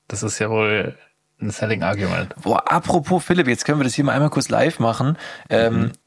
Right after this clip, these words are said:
Speaker 2: Kick-, Kickbase, äh, war doch heute Spiel. Ich hab mir jetzt extra zwei Leipzigerinnen gekauft.
Speaker 1: Ja, ist null null
Speaker 2: Da
Speaker 1: ausgegangen. Ich hab das Spiel
Speaker 2: Ge-
Speaker 1: gesehen.
Speaker 2: Ja, ja, Tor-, ich hab ein Tor-, die Torhüterin und eine Verteidigerin, also zu null ist
Speaker 1: Ah,
Speaker 2: optimal.
Speaker 1: Kacke.
Speaker 2: Darauf hab ich,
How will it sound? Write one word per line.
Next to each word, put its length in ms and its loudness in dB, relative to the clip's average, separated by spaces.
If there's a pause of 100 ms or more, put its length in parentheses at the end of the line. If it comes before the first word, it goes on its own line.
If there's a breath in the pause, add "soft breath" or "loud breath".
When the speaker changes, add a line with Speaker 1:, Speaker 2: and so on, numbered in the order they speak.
(260)
Speaker 2:
Kick-, 300 0
Kickbase, 680 0
äh, 80 2
war 80 4
doch 160 2
heute 220 2
Spiel. 400 2
Ich 120 0
hab 120 -2
mir 80 2
jetzt 140 -2
extra 280 -2
zwei 220 2
Leipzigerinnen 720 0
gekauft. 560 0
Speaker 1:
Ja, 160 0
ist 160 -2
null 120 4
null 200 4
Speaker 2:
Da 80 0
Speaker 1:
ausgegangen. 420 2
Ich 80 -2
hab 80 -6
das 140 -2
Spiel 200 -2
Speaker 2:
Ge- 100 0
Speaker 1:
gesehen. 360 0 (400)
Speaker 2:
Ja, 140 4
ja, 220 4 (200)
Tor-, 240 0
ich 140 0
hab 80 2
ein 180 -2
Tor-, 280 4
die 120 -2
Torhüterin 540 2
und 160 0
eine 100 0
Verteidigerin, 600 2
also 160 0
zu 180 -4
null 240 4
ist 180 2
Speaker 1:
Ah, 40 2
Speaker 2:
optimal. 400 2
Speaker 1:
Kacke. 60 0
Speaker 2:
Darauf 260 2
hab 120 2
ich, 220 -4